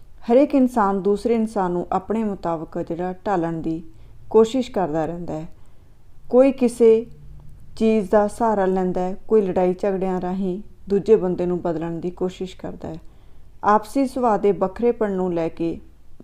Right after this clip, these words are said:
ਕਈ ਵਾਰ ਤਾਂ ਮਨ ਮੁਟਾਵ ਹੋਣੇ ਵੀ ਸ਼ੁਰੂ ਹੋ ਜਾਂਦੇ ਨੇ। ਸੋ ਇਹਨਾਂ ਚੀਜ਼ਾਂ ਤੋਂ ਹਟ ਕੇ ਅਸੀਂ ਦੂਸਰਿਆਂ ਦੇ ਮਾੜੇ ਸੁਭਾਅ ਨੂੰ ਕਿੰਝ ਆਪਣੇ ਮੁਤਾਬਕ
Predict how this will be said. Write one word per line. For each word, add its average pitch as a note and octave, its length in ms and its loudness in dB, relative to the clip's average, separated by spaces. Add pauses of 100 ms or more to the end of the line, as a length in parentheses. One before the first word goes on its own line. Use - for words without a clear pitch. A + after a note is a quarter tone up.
(280)
ਕਈ A3 180 4
ਵਾਰ G3 200 2
ਤਾਂ F3+ 280 -4
ਮਨ F3+ 280 0
ਮੁਟਾਵ F#3 400 0
ਹੋਣੇ E3+ 300 -2
ਵੀ E3+ 120 -4
ਸ਼ੁਰੂ A3 280 -2
ਹੋ F#3 160 -2
ਜਾਂਦੇ D3 380 -10
ਨੇ। D3+ 180 -10 (600)
ਸੋ B3+ 240 6
ਇਹਨਾਂ C4 220 6
ਚੀਜ਼ਾਂ B3 380 0
ਤੋਂ G#3+ 140 -2
ਹਟ G3 260 -2
ਕੇ F#3 280 -2
ਅਸੀਂ F3+ 320 -4 (140)
ਦੂਸਰਿਆਂ G#3+ 460 0
ਦੇ G#3+ 160 0
ਮਾੜੇ E3+ 340 -2
ਸੁਭਾਅ E3+ 340 -8
ਨੂੰ E3 180 -10 (160)
ਕਿੰਝ A#3 340 0
ਆਪਣੇ F3+ 340 -4
ਮੁਤਾਬਕ D#3+ 540 -4